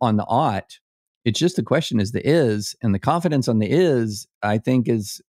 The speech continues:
a, a little misplaced. I mean, they may, they may be right. They may be right, but this confidence that it's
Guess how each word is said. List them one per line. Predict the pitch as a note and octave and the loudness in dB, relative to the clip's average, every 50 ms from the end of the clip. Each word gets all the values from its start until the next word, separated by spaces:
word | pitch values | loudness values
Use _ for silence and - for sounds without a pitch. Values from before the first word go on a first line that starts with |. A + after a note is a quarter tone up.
| _ _ - | _ _ -6
a, | G2+ A2+ A#2 A#2 A#2+ A#2 A#2 A2+ A#2 - _ _ _ _ | -2 0 2 2 2 2 2 0 -2 -4 _ _ _ _
a | - G#2+ | -4 -2
little | A2 A#2 B2 C#3 C#3 C#3 C#3 | 0 2 2 2 2 2 2
misplaced. | C3+ C3 A#2 - - B2+ C3 B2 G#2 F2 - - - - - | 2 0 0 -2 -2 -2 0 0 0 -2 -4 -8 -12 -6 -2
I | A2 | 0
mean, | A2+ A#2 | 2 4
they | B2 C3+ | 4 4
may, | C#3+ D#3 E3 E3+ - - C3 B2+ - - | 4 2 2 0 -2 -4 -4 -6 -4 -2
they | B2 C3 C3 | 0 2 2
may | C#3 D#3 E3+ | 2 2 2
be | D#3 D3 | 2 2
right. | C3+ C#3 D3 C3 F#2+ F2 - - _ _ _ _ - | 2 2 2 2 0 -2 -6 -12 _ _ _ _ 0
They | A2 A2 | 2 4
may | A#2+ B2+ C#3 | 4 4 2
be | C#3 C3+ B2 | 2 2 2
right, | A#2+ B2+ A#2+ G2 F#2+ F#2 - _ _ _ _ _ _ _ _ - | 2 2 2 0 -2 -4 -8 _ _ _ _ _ _ _ _ -4
but | E3+ A2 A2+ - - - _ _ _ _ _ - | -2 0 0 0 -2 -8 _ _ _ _ _ -2
this | A2+ A#2 A2 - - - _ _ _ - | 0 0 0 0 -4 -10 _ _ _ -4
confidence | - - D3 C#3+ - C#3 A#2+ A2 G2+ - | 0 0 0 2 0 0 0 0 -2 -2
that | - G#2+ F#2+ | -4 -2 -2
it's | F#2 F#2 - - | -2 -6 -8 -12